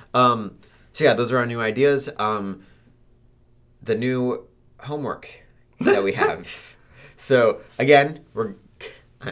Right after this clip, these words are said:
Speaker 1: Aaron is gonna watch Only the Brave. We're gonna discuss it next episode.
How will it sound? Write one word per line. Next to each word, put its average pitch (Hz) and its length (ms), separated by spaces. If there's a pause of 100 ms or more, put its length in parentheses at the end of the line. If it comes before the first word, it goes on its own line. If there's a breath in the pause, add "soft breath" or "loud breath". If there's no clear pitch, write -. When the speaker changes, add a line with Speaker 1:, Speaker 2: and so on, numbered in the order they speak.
(120)
Speaker 1:
Aaron 123 420
is 110 200
gonna 127 220
watch 110 340
Only 117 240
the 135 100
Brave. 110 420 (280 soft breath)
We're 104 140
gonna 113 180
discuss 147 380
it - 220 (120)
next 101 440 (100)
episode. 104 720